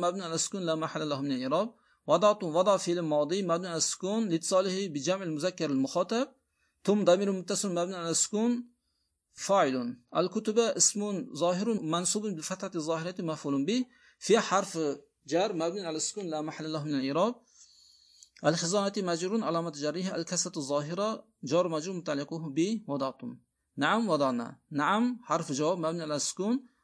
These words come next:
la mahalla lahu min al-i'rab. Wada fe'l madi mabni ala sukun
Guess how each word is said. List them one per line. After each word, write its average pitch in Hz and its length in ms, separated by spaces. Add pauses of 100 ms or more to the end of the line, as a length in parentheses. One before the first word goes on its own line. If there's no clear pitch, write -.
(140)
la 156 160
mahalla 165 300
lahu 147 120
min 135 140
al-i'rab. 139 340 (420)
Wada 147 260 (160)
fe'l 165 260 (160)
madi 139 320
mabni 165 380
ala 143 120
sukun 208 360